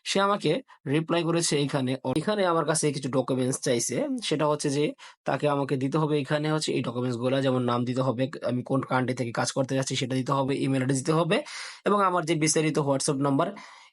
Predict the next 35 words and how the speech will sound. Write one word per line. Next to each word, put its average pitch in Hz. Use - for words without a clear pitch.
ইত্যাদি 196
ইত্যাদি 185
বিষয় 143
দিতে 139
হবে। 92
ওকে, 175
আমি 165
সেগুলো 156
দিয়ে 151
দিলাম, 175
দিয়ে 120
দিলাম। 98
তো 135
আমার 127
যে 143
পার্সোনাল 131
ডিটেইলসগুলো 123
রয়েছে 151
এগুলো 131
আমি 127
একটু 123
হাইড 120
করে 139
রাখতেছি। 156
তারপর 202
সে 202
এখানে 190
দেখতেছে, 165
"Okay, 151
thank 147
you 175
providing 151
for 160
your 147
details, 156